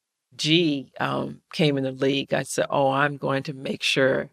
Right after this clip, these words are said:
that these guys don't make the same mistakes that we did as far as investing in a property and then you're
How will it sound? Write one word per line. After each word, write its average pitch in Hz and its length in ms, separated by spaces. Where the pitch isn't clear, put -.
that - 200
these 135 260
guys 143 320
don't 139 240
make 139 220
the 127 80
same 135 400
mistakes 135 520
that 160 160
we 139 180
did 139 200
as - 160
far 139 300
as 131 220
investing 139 600
in 135 80
a 135 60
property 135 540
and 135 180
then 135 180
you're 131 220